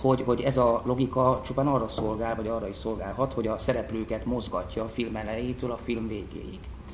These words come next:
És, ö, ez a logika feltérképezi, felrajzolja a köztük lévő viszonyokat, elhelyezi ugye őket kvázi egy történetben, és egy ilyen dinamikus,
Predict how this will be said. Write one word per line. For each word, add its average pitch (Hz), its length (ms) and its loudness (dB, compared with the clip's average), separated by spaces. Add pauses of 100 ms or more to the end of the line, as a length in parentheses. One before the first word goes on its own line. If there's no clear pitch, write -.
(480)
És, 120 440 2
ö, 123 180 6 (720)
ez 131 180 2
a 127 40 4
logika 110 300 0
feltérképezi, 110 800 0
felrajzolja 113 760 0
a 107 60 -2
köztük 107 360 -4
lévő 95 240 -4
viszonyokat, 160 560 2
elhelyezi 113 680 0
ugye 110 200 -2
őket 110 340 -4
kvázi 110 340 -2
egy - 100 -6
történetben, 127 840 0 (360)
és - 160 0
egy 127 100 2
ilyen 135 120 8
dinamikus, 110 760 2